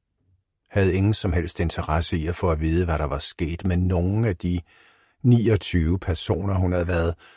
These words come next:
tvunget til at tilbringe tid sammen med i tre år. Hvad de lavede nu, om de havde familie, hvad de arbejdede med, hvor de boede. Hun var ligeglad.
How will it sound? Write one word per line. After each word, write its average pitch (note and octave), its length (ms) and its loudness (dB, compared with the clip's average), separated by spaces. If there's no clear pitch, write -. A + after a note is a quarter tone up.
tvunget A2 500 4
til - 140 0
at F2 120 0
tilbringe E2+ 560 0
tid A2+ 300 -2
sammen E2 360 -2
med D#2+ 180 -2
i F#2 100 0
tre - 460 -4
år. - 300 -8
Hvad F2 140 2
de F2 120 0
lavede F2+ 420 2
nu, F2+ 220 2
om G2+ 140 2
de F#2+ 160 2
havde F#2 180 2
familie, G2 580 -2
hvad G#2 160 4
de F#2 180 4
arbejdede F#2+ 560 0
med, F#2+ 200 -2
hvor F#2+ 180 6
de F2 160 -2
boede. E2+ 460 0
Hun G2+ 260 0
var F#2+ 80 4
ligeglad. F2+ 580 2